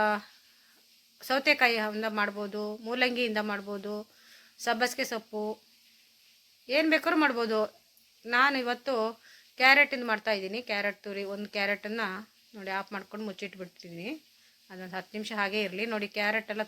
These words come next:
ತುರಿದಿಟ್ಕೊಂಡಿದ್ದೆ, ಕ್ಯಾರೆಟ್ ಸಣ್ಣದಾಗಿ ತುರಿದಿಟ್ಕೊಂಡಿದ್ದೀನಿ. ಈರುಳ್ಳಿ, ಒಂದು ಈರುಳ್ಳಿ, ಒಂದು ಟೊಮೊಟೊ, ಕೊತ್ತಂಬರಿ ಸೊಪ್ಪು, ಕರಿಬೇವಿನ ಸೊಪ್ಪು ಹೆಚ್ಚಿಟ್ಕೊಂಡಿದ್ದೀನಿ. ಎಲ್ಲ ಸಣ್ಣ ಹೆಚ್ಕೋಬೇಕು, ತುಂಬ ಚಿಕ್ಕದಾಗಿ ಚಾಪ್ ಮಾಡ್ಕೋಬೇಕು. ಚಾಪರ್ ಇದ್ರೆ ಅದರಲ್ಲೇ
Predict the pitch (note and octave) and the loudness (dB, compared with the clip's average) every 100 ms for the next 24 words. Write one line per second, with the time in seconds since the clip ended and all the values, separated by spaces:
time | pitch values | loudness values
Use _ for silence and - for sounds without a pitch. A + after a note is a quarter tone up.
0 | G#3+ G#3+ A3 A3 G#3+ G3 F3+ G3+ B3 _ | -6 -6 -6 -6 -8 -6 -6 -6 -8 _
1 | _ _ - _ - B3 C4 C#4 C#4+ B3+ | _ _ -20 _ 0 4 6 4 0 -2
2 | B3+ B3+ B3+ B3+ A#3 B3 A#3+ A#3+ G#3 A3 | 0 0 -2 -4 -2 -4 -4 -6 -4 -2
3 | C4 A#3+ B3 B3 B3+ C4+ A#3+ A#3 A#3 B3 | 0 0 -2 -2 0 0 0 -2 0 0
4 | B3+ B3 C#4+ A#3 A3+ A3 G#3+ A#3+ A#3 B3 | 0 0 -2 -2 -2 -2 -2 -2 -2 -2
5 | B3 G#3+ A3+ A3 A3 A3 B3 A3 G3 G#3+ | -2 -6 -6 -6 -8 -10 -8 -6 -6 -6
6 | G#3+ G#3 A3+ G#3+ - A#3 A#3 G#3 F#3+ A3+ | -8 -8 -6 -6 -6 -6 -6 -6 -6 -4
7 | C4 A3+ C#4+ A#3 A#3 B3+ D4 E4 D4+ B3 | -4 -2 -2 -2 -6 -8 -2 0 0 0
8 | A#3 G3 A3 C#4+ - - A#3 A#3+ A#3+ A#3 | -4 -4 -6 -8 -8 -18 -6 -2 -2 -4
9 | - - - - - C4 - A3 G#3+ G3+ | -20 -20 -16 -12 -4 -2 0 -2 -2 -10
10 | - F3+ E3+ G#3+ D#4 _ _ _ _ _ | -8 -8 -8 -10 -12 _ _ _ _ _
11 | - _ - C4 C#4 C#4 C#4 C#4 A#3 A#3+ | -20 _ 2 2 4 2 4 2 2 0